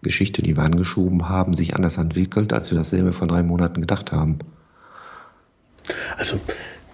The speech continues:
Speaker 2: ich versuche mit aller Macht, Sie merken es vielleicht, <laughs> so, äh, was zu finden, wo ich sage, „Okay, es macht keinen Sinn, äh, mit einem Makler zusammenzuarbeiten“, aber,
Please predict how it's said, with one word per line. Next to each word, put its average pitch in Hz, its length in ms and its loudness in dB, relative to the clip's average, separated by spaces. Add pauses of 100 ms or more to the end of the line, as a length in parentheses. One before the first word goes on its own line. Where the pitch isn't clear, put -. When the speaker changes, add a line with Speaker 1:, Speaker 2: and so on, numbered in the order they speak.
(760)
Speaker 2:
ich - 240 0
versuche 127 680 2
mit 123 200 2
aller 139 200 2
Macht, 135 240 2
Sie 120 80 2
merken 131 240 4
es - 140 0
vielleicht, - 640 0
<laughs> 147 60 4
so, 117 300 0 (420)
äh, 117 200 2
was - 180 -2
zu - 80 -4
finden, 147 680 0
wo 123 120 0
ich 123 120 0
sage, 131 200 0
„Okay, 127 220 -2
es - 400 -6
macht - 680 -2
keinen 143 360 2
Sinn, 139 420 0
äh, 117 400 0 (400)
mit 120 180 0
einem 120 120 4
Makler 113 360 0
zusammenzuarbeiten“, 127 840 -2
aber, 127 340 2